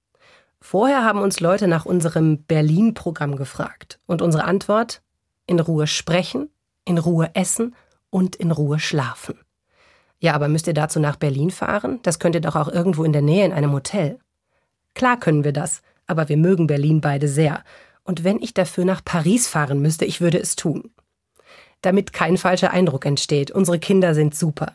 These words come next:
Wir haben einen wirklich entspannten Familienalltag, weil wir beide viel Zeit zu Hause verbringen und uns die Arbeit gut aufteilen.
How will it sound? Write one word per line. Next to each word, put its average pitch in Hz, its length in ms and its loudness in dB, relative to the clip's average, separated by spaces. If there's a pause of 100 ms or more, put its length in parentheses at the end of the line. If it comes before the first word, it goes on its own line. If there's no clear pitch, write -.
(120)
Wir 147 140 0
haben 180 200 2
einen 165 300 0
wirklich 220 260 0
entspannten 180 480 0
Familienalltag, 165 880 2
weil 156 140 2
wir 156 120 2
beide 170 280 0
viel 220 320 -2
Zeit 165 300 -2
zu 151 120 -2
Hause 165 260 -2
verbringen 160 420 0
und 151 120 -2
uns 160 220 0
die 156 320 -2
Arbeit 160 480 -2
gut 175 200 -4
aufteilen. - 600 -6